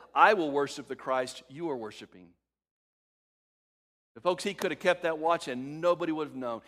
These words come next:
He could have sold that watch and moved out of the garbage dump, but he didn't. He obeyed the word of God that said, "Be honest." And because of that, God took that and impacted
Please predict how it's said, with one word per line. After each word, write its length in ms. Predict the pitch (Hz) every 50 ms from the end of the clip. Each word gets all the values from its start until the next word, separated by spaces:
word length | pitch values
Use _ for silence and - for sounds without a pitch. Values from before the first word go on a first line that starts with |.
| - -
He 80 | 202 208
could 160 | - 214 175
have 100 | 156 -
sold 240 | - 185 185 185 175
that 160 | 175 175 160
watch 300 | 165 175 180 170 - 156
and 100 | 139 135
moved 240 | 147 160 165 147 165
out 140 | 156 156
of 40 | 156
the 60 | 151
garbage 440 | 139 143 139 127 123 120 123 - -
dump, 200 | - 123 110 - - - _ -
but 140 | - 170 151
he 100 | 135 135 120 110
didn't. 580 | - 170 165 147 131 113 107 - - - - - _ _ _ _ _ _ _ _ _ _ _ _ _ -
He 160 | 208 214 202
obeyed 640 | 185 165 151 - - 175 175 190 202 208 214 233 220
the 80 | 226 208
word 240 | 196 202 208 202
of 120 | 208 175 151
God 360 | 156 147 127 120 113 110 113
that 140 | 120 123 -
said, 240 | - - 135 123 117
"Be 160 | 135 135 123
honest." 400 | 127 123 117 107 101 - - - - - -
And 120 | 156 160
because 460 | 139 139 - - - - 254 233 202 240
of 140 | 220 160
that, 500 | 160 170 151 139 123 - - - - -
God 260 | - 175 185 196 190 -
took 240 | - 202 185 - -
that 500 | 170 156 151 143 127 - - - - _
and 160 | - 147 147
impacted 760 | - - 196 208 214 - - 180 165 156 147 - 165 143 143